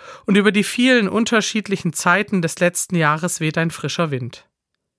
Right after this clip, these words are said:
Am Ende hält Gott jeden Augenblick in der Hand. Am Ende und von allem Anfang an hat alles seine Zeit aus Gottes Ewigkeit. Dass ich daran glaube, führt auch dazu, dass sich am letzten Abend des Jahres mein Blick weitet.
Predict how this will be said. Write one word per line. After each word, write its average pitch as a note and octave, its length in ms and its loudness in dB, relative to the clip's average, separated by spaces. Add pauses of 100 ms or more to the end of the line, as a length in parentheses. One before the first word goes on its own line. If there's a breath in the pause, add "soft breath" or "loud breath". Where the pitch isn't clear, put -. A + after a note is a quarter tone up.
(720)
Am D#3+ 160 -2
Ende G#3+ 340 2
hält D3+ 280 -2
Gott F#3+ 260 -2
jeden G#3 320 -2
Augenblick D#3+ 580 -4
in D#3+ 100 -2
der E3 200 -2
Hand. B2 340 -12 (840 loud breath)
Am F3+ 160 0
Ende A#3+ 420 4
und F#3 180 2
von - 220 -2
allem A3+ 320 0
Anfang F#3+ 400 0
an C#3 340 -2 (460)
hat - 260 -4
alles G3+ 340 0
seine F3+ 280 2
Zeit D#3+ 500 -2
aus F3 280 -2
Gottes D3 380 -6
Ewigkeit. C3+ 840 -10 (1080 soft breath)
Dass F#3+ 180 -2
ich F#3+ 80 0
daran E3+ 320 0
glaube, G#3 520 0
führt B3+ 320 -2
auch - 180 -2
dazu, A3+ 400 -2
dass G3+ 220 -2
sich G#3+ 180 -2
am F#3 100 2
letzten G3 420 0
Abend F3+ 420 0
des - 180 -4
Jahres D#3+ 400 -2
mein D#3+ 200 0
Blick E3+ 300 -4
weitet. C3+ 600 -4